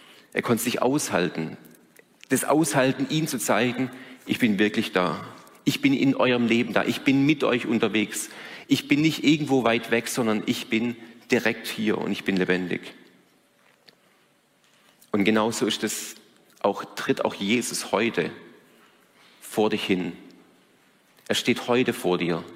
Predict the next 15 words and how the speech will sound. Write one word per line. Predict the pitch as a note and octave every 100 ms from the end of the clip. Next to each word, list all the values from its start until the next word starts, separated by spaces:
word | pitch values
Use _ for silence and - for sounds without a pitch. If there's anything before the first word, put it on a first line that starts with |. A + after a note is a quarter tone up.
| - _ _ - _ _ -
und | -
er | G2+
zeigt, | A#2 G#2 -
„Ich | B2 -
bin | G#2
da, | F#2 F#2 F2 - - - -
ich | -
bin | A#2+ G#2+
real, | G#2 F#2+ F#2 G2 E2+ - - - - - - - _ _
ich | - G#2+
möchte | A2 C3+ - C3
in | A2+ G2+
deinem | G2+ F#2+ F#2+
Leben | G2 G#2
sein.“ | F#2+ E2+ D#2+ F2